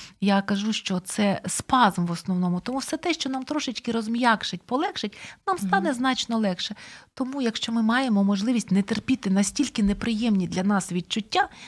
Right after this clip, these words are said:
Speaker 1: не потрібно їх терпіти, дійсно, краще прийняти знеболююче.
Speaker 2: Про психологічний комфорт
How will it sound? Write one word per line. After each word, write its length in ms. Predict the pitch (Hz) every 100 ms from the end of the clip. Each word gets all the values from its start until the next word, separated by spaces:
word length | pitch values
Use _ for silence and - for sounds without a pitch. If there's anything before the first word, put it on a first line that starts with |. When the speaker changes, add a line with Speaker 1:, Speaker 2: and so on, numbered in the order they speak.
| - 381
Speaker 1:
не 80 |
потрібно 400 | 381 359 339 277
їх 180 | 269 240
терпіти, 420 | - 208 262 226
дійсно, 440 | 180 214 254 214 196 - _
краще 360 | - 247 - 196
прийняти 440 | 196 190 208 170
знеболююче. 680 | 170 170 165 123 - - - - - - -
Speaker 2:
Про 180 | 247 262
психологічний 840 | - 247 220 233 240 240 220 196
комфорт 560 | 196 196 269 349 -